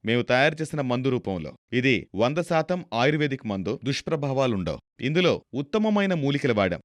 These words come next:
ఇది ఎలాంటి జబ్బునైనా తగ్గిస్తుంది. మీరు పూర్తిగా నయమవుతారు. అవును, ఈ మందు వాడిన తర్వాత మీలో కొత్త మార్పు అనేది మీరే చూస్తారు. ఇది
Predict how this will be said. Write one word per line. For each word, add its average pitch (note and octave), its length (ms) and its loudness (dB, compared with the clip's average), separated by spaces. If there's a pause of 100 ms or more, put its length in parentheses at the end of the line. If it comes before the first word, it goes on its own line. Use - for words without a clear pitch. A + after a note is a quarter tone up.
ఇది A#2 140 0
ఎలాంటి D#3+ 460 2
జబ్బునైనా D3+ 440 0
తగ్గిస్తుంది. G#2+ 640 -4 (180)
మీరు A2+ 140 0
పూర్తిగా F#3+ 500 0
నయమవుతారు. G#2 560 -2 (200)
అవును, C3+ 300 0 (420)
ఈ D3 120 0
మందు C#3+ 260 0
వాడిన F3 300 0
తర్వాత D3 380 -2 (320)
మీలో B2 460 -2
కొత్త A#2+ 340 -4
మార్పు D3+ 320 -4
అనేది A#2 340 -2 (220)
మీరే B2+ 280 0
చూస్తారు. F#2+ 540 -6 (140)
ఇది G#2+ 300 -4